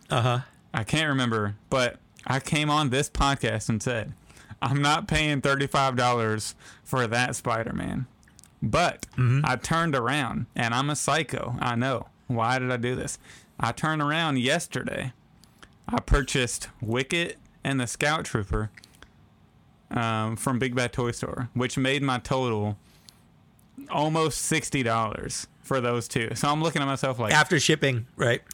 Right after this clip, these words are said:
Speaker 2: Yeah, 'cause you gotta do the four dollar shipping, and I don't have
Speaker 1: Yeah.
Speaker 2: anything in the pile
Speaker 1: Yeah.
Speaker 2: right now, so I was like, "Just ship 'em both." Though, and I was looking at, like, this is gonna be a thirty dollar damn Wicket,
Speaker 1: Uh-huh.
Speaker 2: essentially. So I just
Speaker 1: Yep.
Speaker 2: paid,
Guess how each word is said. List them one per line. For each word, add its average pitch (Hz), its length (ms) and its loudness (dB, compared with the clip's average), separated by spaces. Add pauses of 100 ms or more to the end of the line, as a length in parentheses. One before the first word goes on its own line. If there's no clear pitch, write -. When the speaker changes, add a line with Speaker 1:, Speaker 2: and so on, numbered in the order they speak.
Speaker 2:
Yeah, 160 220 2
'cause 131 200 -2
you 131 160 2
gotta 123 200 2
do 120 100 0
the 113 80 0
four 123 240 0
dollar 123 200 2
shipping, 113 300 -2
and 110 80 0
I 117 40 0
don't 120 140 -2
have 120 100 4
Speaker 1:
Yeah. 123 80 6
Speaker 2:
anything 117 300 0
in 113 100 0
the 104 260 -2
pile 120 260 0
Speaker 1:
Yeah. 123 160 4
Speaker 2:
right 110 200 0
now, 101 180 0
so 117 140 -4
I 107 40 -2
was 104 100 -4
like, 104 180 -4
"Just 104 120 -6
ship 120 140 -4
'em 104 140 0
both." 104 280 -4 (800)
Though, 120 280 0
and 135 340 0
I 135 160 0
was 139 140 0
looking 151 220 0
at, 131 180 0
like, 110 180 -2 (680)
this 175 180 0
is 202 100 0
gonna 175 220 2
be 156 180 2
a 135 80 2
thirty 151 360 0
dollar 131 540 0 (100)
damn 131 340 2
Wicket, 135 420 -2 (420)
Speaker 1:
Uh-huh. 127 120 4
Speaker 2:
essentially. 113 500 0 (220)
So - 160 0
I 143 140 2
just 170 180 2
Speaker 1:
Yep. 135 80 -6
Speaker 2:
paid, 160 300 2